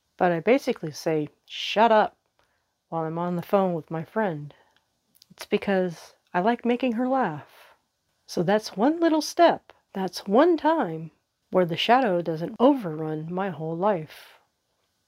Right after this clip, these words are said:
I work with spiritual elders and a therapist, and I have medication. These are all part of my steps to stay healthy.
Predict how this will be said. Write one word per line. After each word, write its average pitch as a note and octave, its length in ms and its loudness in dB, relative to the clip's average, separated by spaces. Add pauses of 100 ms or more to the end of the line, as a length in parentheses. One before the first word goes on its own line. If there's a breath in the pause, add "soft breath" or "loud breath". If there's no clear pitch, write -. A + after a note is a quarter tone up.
(300)
I G#3+ 100 4
work A3+ 360 0
with F#3 140 -8
spiritual D4+ 580 0
elders F#3+ 720 0
and F3 140 -2
a D#3 40 -6
therapist, - 760 -4 (260)
and G#3+ 160 2
I A#3 60 6
have D#3+ 340 -4
medication. F3 800 -2 (260)
These G#3 220 0
are A3+ 80 2
all F#3 200 2
part G3 300 0
of F3+ 140 -4
my A#3+ 160 2
steps - 720 -10 (240)
to F3 120 -8
stay D#3 240 0
healthy. E3 500 -2